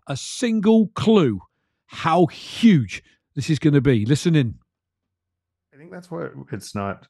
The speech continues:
Speaker 2: it's not clear for people who aren't in this space all the time. You're in the space all the time. Preston's in space all the time. Like, it, it, and running a fund in the space, uh, or, or all the t-, uh, time. So seeing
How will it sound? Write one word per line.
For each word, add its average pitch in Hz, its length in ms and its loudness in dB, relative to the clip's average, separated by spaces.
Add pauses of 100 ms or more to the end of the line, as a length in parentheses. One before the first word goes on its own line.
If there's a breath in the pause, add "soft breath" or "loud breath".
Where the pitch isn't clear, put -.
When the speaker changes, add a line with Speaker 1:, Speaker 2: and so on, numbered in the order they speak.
(120)
Speaker 2:
it's - 220 -14
not 107 220 -8
clear 95 340 -8
for 95 180 -10
people 92 320 -10
who 90 120 -12
aren't 90 280 -8
in 90 160 -10
this 87 160 -12
space 85 340 -14
all 85 160 -12
the 95 80 -20
time. 87 360 -16 (220)
You're 101 220 -6
in 98 100 -6
the 92 80 -10
space 92 380 -12
all 92 120 -8
the 90 80 -10
time. 90 300 -10
Preston's 90 460 -14
in 90 120 -8
space 90 460 -12
all 90 120 -10
the 87 60 -12
time. 95 160 -14
Like, 98 120 -12
it, 101 140 -12 (100)
it, 107 120 -10
and 101 240 -10
running 110 300 -6
a 95 60 -10
fund 95 420 -10
in 95 120 -8
the 90 100 -10
space, 85 420 -18
uh, 90 60 -8
or, 95 320 -10
or 95 80 -8
all 90 260 -8
the 92 180 -14
t-, 95 60 -12
uh, 98 80 -10
time. 98 220 -14
So - 140 -14
seeing 95 520 -10